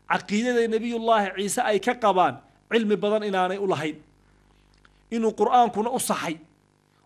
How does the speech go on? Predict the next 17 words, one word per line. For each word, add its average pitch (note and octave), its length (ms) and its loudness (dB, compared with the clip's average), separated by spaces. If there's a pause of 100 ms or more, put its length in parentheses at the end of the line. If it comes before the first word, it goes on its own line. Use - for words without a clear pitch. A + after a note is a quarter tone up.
oo A3 180 4
waynagii G#3+ 600 0 (140)
Suuratu G3+ 480 -2
Nisaa G3 460 2
ku A#3 80 -6
soo G3+ 240 -2
marnay. D#3 360 -6 (760)
"ما G#3 280 4
لهم A3 340 0
به A3+ 320 0
من G#3 180 -2
علم G#3 340 -2 (460)
إلا B3 260 0
اتباع G#3 680 2
الظن F#3+ 920 -2 (480)
وما G3 460 4
قتلوه F3 760 -2